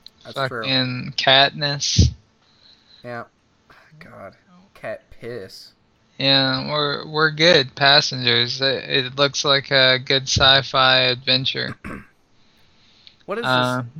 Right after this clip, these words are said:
Speaker 1: this? It, oh, dra-, oh, God. Okay. Drama, adventure, romance. And this is
Speaker 2: Yeah.
Speaker 1: P G thirteen. Andy, tell me how this is gonna be good.
Speaker 2: It's,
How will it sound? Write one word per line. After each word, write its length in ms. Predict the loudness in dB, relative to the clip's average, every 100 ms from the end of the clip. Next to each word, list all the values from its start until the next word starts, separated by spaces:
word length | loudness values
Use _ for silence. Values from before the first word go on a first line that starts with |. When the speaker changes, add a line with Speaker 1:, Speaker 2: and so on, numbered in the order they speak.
| -16 -18 _ -20
Speaker 1:
this? 80 | -20
It, 80 | _ -6
oh, 140 | -6
dra-, 380 | -6 -6 -4 -4
oh, 340 | -6 -6 -10 -10
God. 380 | -10 -8 -10 -10
Okay. 380 | -10 -8 -10 -10 _ _ _ _ _
Drama, 600 | -8 -4 -2 -4 -6 -6 -8
adventure, 520 | -12 -12 -12 -10 -10
romance. 520 | -8 -8 -10 -16 -20 -10
And 180 | -8 -8
this 160 | -12
is 100 | -18 -12
Speaker 2:
Yeah. 280 | -6 -4 -4
Speaker 1:
P 0 |
G 40 |
thirteen. 440 | -6 -12 -16 -16 -14
Andy, 260 | -12 -12 -10
tell 160 | -8
me 60 | -4
how 140 | -4
this 180 | -6 -12
is 120 | -18
gonna 180 | -18 -18
be 80 | -18
good. 300 | -20 -20 -20 _ _ _ _
Speaker 2:
It's, 240 | -8 -6